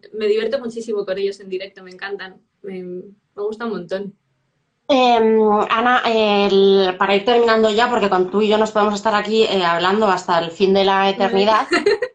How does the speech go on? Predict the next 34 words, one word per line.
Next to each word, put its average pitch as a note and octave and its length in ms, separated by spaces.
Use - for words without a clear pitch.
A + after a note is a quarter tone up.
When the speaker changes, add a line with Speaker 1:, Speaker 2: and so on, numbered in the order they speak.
Speaker 2:
Em, A#3 1040
el, G3+ 920
la, - 280
y G#3+ 160
por G3 160
ponernos G#3 380
un G3+ 60
poquito A3 340
serias G#3 440
y G3+ 60
yo G3 100
creo G3+ 160
que G3+ 80
llegar F#3+ 240
a G3 40
una F#3+ 140
conclusión, G3 680
dentro A#3 340
de B3 80
la A#3 160
tristeza A3+ 600
de A3 140
todo A3 320
esto, A#3+ 420
la E3 140
tristeza G3+ 600
obvia G3 380
de F#3 80
la F#3 100
cantidad F#3 280
de F#3+ 60
gente G3 240
que - 60
está F#3 160